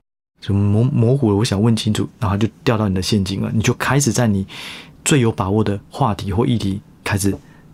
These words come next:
长篇大论。我那时候在面试富邦金控的第，第四关，已经接近是这一关上了，基本上第五关就一定会上了。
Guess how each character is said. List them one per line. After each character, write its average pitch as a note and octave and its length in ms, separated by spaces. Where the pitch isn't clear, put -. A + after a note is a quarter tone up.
长 F#2+ 180
篇 G2 160
大 F#2 160
论。 G2 200
我 A#2 120
那 C3+ 120
时 D3 100
候 C#3 80
在 C3+ 160
面 C#3 180
试 C3+ 160
富 C3 120
邦 B2 180
金 A2+ 200
控 A2 220
的 G2+ 160
第， C3 480
第 D#3+ 120
四 C3 240
关， G#2 300
已 A#2 80
经 C3 180
接 C3+ 180
近 C3 220
是 B2 140
这 B2+ 140
一 B2 40
关 B2+ 220
上 B2 240
了， G2+ 80
基 B2+ 120
本 G2+ 140
上 G2+ 180
第 B2+ 140
五 G2+ 60
关 G2+ 180
就 A2 80
一 G#2+ 80
定 G#2+ 160
会 G2 100
上 G2 240
了。 C#3+ 160